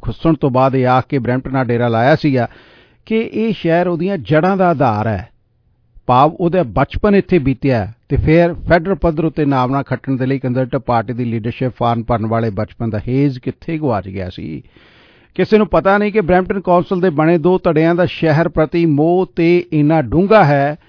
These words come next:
ਕਿ ਇੱਕ ਦੂਜੇ ਦੇ ਸਿਆਸੀ ਮਤ ਦਾ ਇੰਤਜ਼ਾਮ ਕਰਨ ਲਈ ਕੁਝ ਵੀ ਕਰਨ ਨੂੰ ਤਿਆਰ ਨੇ। ਖਰਬੂਜਾ ਛੁਰੀ ਤੇ ਡਿੱਗੇ ਜਾਂ ਛੁਰੀ ਖਰਬੂਜੇ ਉੱਤੇ, ਨੁਕਸਾਨ ਕਿਸ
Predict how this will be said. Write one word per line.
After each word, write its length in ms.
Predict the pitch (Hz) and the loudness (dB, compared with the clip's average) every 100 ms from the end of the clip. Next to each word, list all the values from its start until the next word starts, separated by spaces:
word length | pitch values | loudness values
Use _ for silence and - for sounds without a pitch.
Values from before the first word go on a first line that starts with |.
| _ _ _ | _ _ _
ਕਿ 160 | - 170 - | -2 -2 4
ਇੱਕ 340 | 208 214 - 208 | 4 4 2 0
ਦੂਜੇ 520 | 131 147 131 156 170 | 2 -2 2 4 4
ਦੇ 260 | 135 165 - | 4 2 2
ਸਿਆਸੀ 560 | - 139 139 - 165 | 0 0 0 2 2
ਮਤ 400 | 151 120 135 - | 4 4 2 0
ਦਾ 440 | 143 117 139 143 - _ - | -4 0 2 2 0 _ -2
ਇੰਤਜ਼ਾਮ 1200 | 147 139 - 147 - - 101 92 135 143 151 156 | 0 0 -2 -4 -4 -10 -10 -2 2 4 2 0
ਕਰਨ 320 | - 131 135 | -2 -2 0
ਲਈ 160 | 139 131 | 0 -2
ਕੁਝ 320 | - 156 131 139 | -2 -2 0 -4
ਵੀ 360 | 98 139 156 - | 0 2 2 0
ਕਰਨ 220 | 131 117 | -4 -2
ਨੂੰ 140 | 127 - | -4 -4
ਤਿਆਰ 300 | 123 123 139 | -2 0 2
ਨੇ। 260 | 151 156 151 - - _ _ _ _ _ - | 2 2 -2 -10 -20 _ _ _ _ _ -4
ਖਰਬੂਜਾ 540 | 175 175 185 175 202 | 0 2 2 4 2
ਛੁਰੀ 300 | - 180 190 | 2 0 0
ਤੇ 160 | - 180 | 0 0
ਡਿੱਗੇ 360 | 180 156 185 | 2 4 4
ਜਾਂ 120 | 180 175 | 4 2
ਛੁਰੀ 260 | 170 170 | 2 2
ਖਰਬੂਜੇ 440 | - 143 139 139 160 | 2 2 2 4 2
ਉੱਤੇ, 240 | - 156 | 4 0
ਨੁਕਸਾਨ 400 | 139 - 143 143 | 0 0 0 0
ਕਿਸ 180 | - | -2